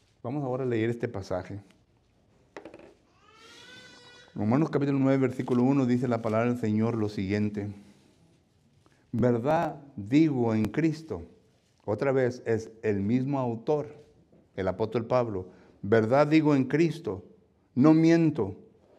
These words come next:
y mi conciencia me da testimonio en el Espíritu",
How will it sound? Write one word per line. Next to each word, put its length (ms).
y 140
mi 200
conciencia 1400
me 300
da 500
testimonio 880
en 120
el 140
Espíritu", 640